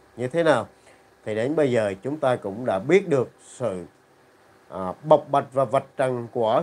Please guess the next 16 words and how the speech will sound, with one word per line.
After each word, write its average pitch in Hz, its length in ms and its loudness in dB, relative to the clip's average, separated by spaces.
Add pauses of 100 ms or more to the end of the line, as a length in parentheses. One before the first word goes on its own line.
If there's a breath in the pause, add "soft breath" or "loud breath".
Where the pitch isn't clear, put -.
cộng 117 220 -2
đồng 113 200 -2
mạng 98 320 -4
liên 143 300 2
quan 135 340 2
đến 165 260 0
nhân 143 220 2
vật 117 180 -4 (300)
nổi 110 420 -4
cộm 98 280 -2
Hồng 104 180 -8
Sơn 135 280 0
này. 110 160 -2 (2000 loud breath)
Vừa 160 220 6
qua, 175 400 2 (180)
à, 104 240 -8